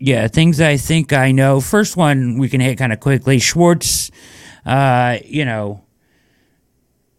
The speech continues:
I talked a lot on my shows about a lack of identity on this defense last year, right? And, like, they were a hard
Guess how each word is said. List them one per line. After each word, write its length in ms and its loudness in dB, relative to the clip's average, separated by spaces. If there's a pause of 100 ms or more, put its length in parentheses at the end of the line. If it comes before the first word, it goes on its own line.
(1040)
I 160 -2
talked 400 -2
a 60 -2
lot 500 -2 (560)
on 240 -6
my 300 -2
shows 840 -8 (100)
about 600 -4 (280)
a 140 -2
lack 320 -2
of 120 -4
identity 720 -4
on 500 -4
this 320 -6
defense 640 -6
last 400 -6
year, 180 -4
right? 380 -2
And, 560 -2
like, 440 -4 (160)
they 200 0
were 220 2
a 80 0
hard 520 -2